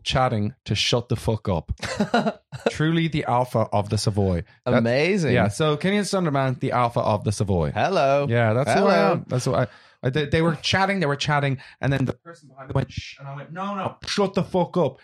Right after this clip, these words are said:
Speaker 1: And they didn't, there wasn't a whisper out of them for the rest
Speaker 2: That's
Speaker 1: of the
Speaker 2: so
Speaker 1: film.
Speaker 2: aggro, man.
Speaker 1: No, but they were, they were, it was funny. There was two teenagers who were, like, smooching.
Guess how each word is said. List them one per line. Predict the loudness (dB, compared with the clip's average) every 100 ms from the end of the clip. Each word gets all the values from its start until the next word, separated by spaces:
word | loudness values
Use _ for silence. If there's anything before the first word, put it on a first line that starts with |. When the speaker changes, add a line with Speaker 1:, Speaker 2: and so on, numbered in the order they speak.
| -20 -12
Speaker 1:
And | -2 0
they | 2
didn't, | 2 0 0
there | 0
wasn't | 0 0
a |
whisper | 0 -4 -2 0
out | 0
of | 0
them | -2
for | -6
the | 0
rest | 0
Speaker 2:
That's | 0 2
Speaker 1:
of |
the | 4 4
Speaker 2:
so | 2
Speaker 1:
film. | 0 -2
Speaker 2:
aggro, |
man. | -4 -6 -10 _ _ -20 _
Speaker 1:
No, | -2 0
but | 0 0
they | 0
were, | 2 0 0 0
they |
were, | 0 2 0 -2 -8 _ _ -18
it | -2
was | -2 0
funny. | -2 0 0
There | -2
was | -4
two | -2 -4
teenagers | 0 0 2 2 0 0 -2
who | -2
were, |
like, | -2 -2
smooching. | -4 0 0 0 -4 -4